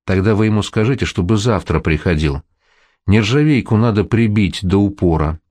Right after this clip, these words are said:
а то она от ветра хлопает, противно. Ладно, пришлю тебе венку, хотя не понимаю, к чему спешка.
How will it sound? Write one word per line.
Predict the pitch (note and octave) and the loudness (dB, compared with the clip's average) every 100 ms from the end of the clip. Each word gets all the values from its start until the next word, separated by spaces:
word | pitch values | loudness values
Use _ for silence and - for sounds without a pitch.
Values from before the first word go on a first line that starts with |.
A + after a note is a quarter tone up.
| _ _ _ | _ _ _
а | - E2+ | -4 -4
то | - B2+ | 0 0
она | A#2 A#2+ | 2 0
от | A2 | -2
ветра | A2+ D3 C#3+ G2 | 0 -2 0 -4
хлопает, | - B2+ G2+ - D#2 - _ _ | 0 0 0 0 -4 -4 _ _
противно. | - A2+ - D#2 D2 D2 D#2+ _ _ _ _ _ | -2 -2 0 -2 -2 -4 -8 _ _ _ _ _
Ладно, | F#2 F2 E2 E2+ F2+ _ _ _ _ | 0 0 2 0 -2 _ _ _ _
пришлю | - A#2 D3+ A2+ | -2 -2 0 0
тебе | G2 F2+ F2 | 2 2 2
венку, | F2+ E2 D#2 E2+ - _ _ _ | 2 0 -2 -6 -6 _ _ _
хотя | _ F#2 E2+ D#3+ | _ -6 -2 0
не | B2 | 0
понимаю, | - F2+ F2 E2+ D2+ D2+ | 2 2 2 0 -2 -4
к | - | -6
чему | - E2+ | -2 0
спешка. | E2 - E2 - D2 | 0 -2 -2 -2 -8